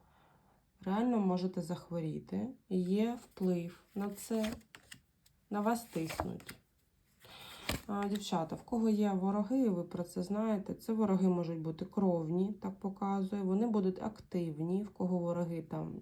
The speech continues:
родичі або колишні, вони будуть активні.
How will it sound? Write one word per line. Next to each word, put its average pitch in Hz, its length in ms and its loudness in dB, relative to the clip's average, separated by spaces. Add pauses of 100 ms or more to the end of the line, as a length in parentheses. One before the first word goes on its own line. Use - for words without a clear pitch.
родичі 175 800 -4 (760)
або 170 260 0
колишні, 175 880 -2 (680)
вони 170 280 -2
будуть 185 360 0
активні. 147 640 -8